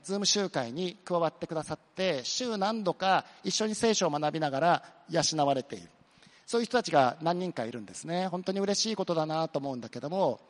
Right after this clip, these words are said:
その中で私がもう安心して見てられる人と、いや、まだ心配だなって思う人とやっぱり分かれるわけなんです。で、安心して見てられる人ってのは、もうイエス様一本で行きます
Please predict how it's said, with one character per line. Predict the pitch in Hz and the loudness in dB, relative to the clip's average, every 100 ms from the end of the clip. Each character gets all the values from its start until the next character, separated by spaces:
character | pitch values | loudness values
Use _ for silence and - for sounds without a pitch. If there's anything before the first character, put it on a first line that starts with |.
| - - - | -20 -20 -20
そ | - 247 | -4 0
の | 262 | 2
中 | 269 220 180 | 4 4 4
で | 214 190 131 - - | 4 4 2 -4 -10
私 | 175 190 - | -2 0 0
が | 190 220 185 131 - - _ - | 2 6 6 4 -6 -20 _ 2
も | 220 202 | 4 4
う | |
安 | 220 294 302 | 2 2 0
心 | - 277 294 | 0 0 0
し | - | 0
て | 277 | 0
見 | 269 | 2
て | 247 | 2
ら | 180 | 4
れ | 170 | 4
る | 165 | 0
人 | 151 175 | -2 -4
と、 | - 196 160 110 - - - - - - | 2 4 4 2 -8 -20 -14 -12 -12 -6
い | 156 | -2
や、 | 143 | 0
ま | 151 | 0
だ | 160 | 0
心 | - 170 170 | -2 -4 -2
配 | 139 185 | 0 2
だ | 160 | 2
な | 202 170 | 0 -2
っ | - | -4
て | - 135 240 233 - | -6 -6 -8 -10 -4
思 | 180 190 | -2 0
う | 156 | 0
人 | 165 | 0
と | 147 139 | -2 0
や | 143 | 0
っ | 147 | 0
ぱ | 190 | 2
り | |
分 | 147 156 | 2 4
か | 240 | 4
れ | 277 | 4
る | 208 | 4
わ | |
け | 131 | 2
な | 107 | -4
ん | 98 | -14
で | - | -20
す。 | - - _ _ _ _ _ _ _ | -20 -20 _ _ _ _ _ _ _
で、 | - | -4
安 | 175 254 | -2 0
心 | 285 294 | 0 0
し | 285 | -2
て | 302 | -2
見 | 285 | 0
て | 277 | 4
ら | 202 | 4
れ | 185 | 4
る | 175 | 0
人 | - 202 | 0 -2
っ | |
て | - | -2
の | 127 135 | -4 0
は、 | 165 123 - - - | 0 0 -10 -20 -14
も | 180 262 226 147 - | 4 6 8 4 2
う | |
イ | 220 | 4
エ | 247 | 4
ス | - | 4
様 | 226 185 | 2 4
一 | 175 175 - | 4 0 -2
本 | 208 180 | 0 2
で | 165 | 0
行 | 165 | 2
き | 226 | 6
ま | 226 | 6
す | - | 6